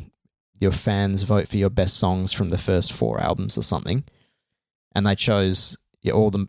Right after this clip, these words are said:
the songs with the most votes from their early days, re-recorded all of them, made a new album out of it.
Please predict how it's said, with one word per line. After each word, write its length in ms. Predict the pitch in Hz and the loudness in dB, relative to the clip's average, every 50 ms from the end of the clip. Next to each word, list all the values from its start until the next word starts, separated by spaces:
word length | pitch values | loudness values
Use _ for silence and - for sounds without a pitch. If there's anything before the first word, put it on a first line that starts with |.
| - - | -4 -2
the 180 | - 101 98 - - | 0 0 0 0 -2
songs 360 | - - 131 117 110 107 101 | 0 2 2 4 4 2 0
with 100 | 107 - | 0 0
the 60 | 101 | 0
most 260 | 104 107 110 104 - - | 2 2 2 2 2 0
votes 520 | - 95 90 - - - - - - - - | 0 2 2 2 0 -2 -4 -6 -8 -8 -10
from 160 | - 107 98 | -8 -4 -2
their 180 | 98 95 85 76 | 0 0 0 2
early 260 | 95 95 95 95 98 | 2 2 0 0 0
days, 420 | 95 90 92 95 117 139 - - - | -2 -2 0 0 -2 -2 -4 -6 -4
re-recorded 640 | - 110 104 101 98 95 - - 101 101 98 95 | -2 0 0 0 0 -2 -4 -4 -2 -2 0 0
all 180 | 95 101 101 98 | 0 0 0 0
of 80 | 95 101 | -2 -4
them, 280 | 82 87 127 151 - - - _ _ _ _ _ _ _ _ _ | -4 -6 -6 -6 -8 -12 -20 _ _ _ _ _ _ _ _ _
made 200 | - 104 98 95 | -2 0 0 0
a 60 | 101 98 | 0 0
new 180 | 98 98 98 | 0 2 2
album 280 | 95 95 95 98 101 90 | 2 2 2 0 0 -2
out 160 | 85 87 87 | -2 -2 -2
of 100 | 95 98 | -2 -2
it. 140 | 120 - | -2 -4